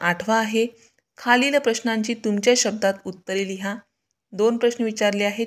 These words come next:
चार गुण आहेत. पहिला प्रश्न आहे, आपत्ती म्हणजे काय? उत्तर, अचानक उद्भवणाऱ्या संकटामुळे राष्ट्राची किंवा समाजाची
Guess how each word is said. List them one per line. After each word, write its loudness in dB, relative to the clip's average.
चार -2
गुण -8
आहेत. -10
पहिला 2
प्रश्न 0
आहे, 0
आपत्ती 0
म्हणजे 0
काय? -6
उत्तर, 2
अचानक 4
उद्भवणाऱ्या 4
संकटामुळे 4
राष्ट्राची 2
किंवा 6
समाजाची 2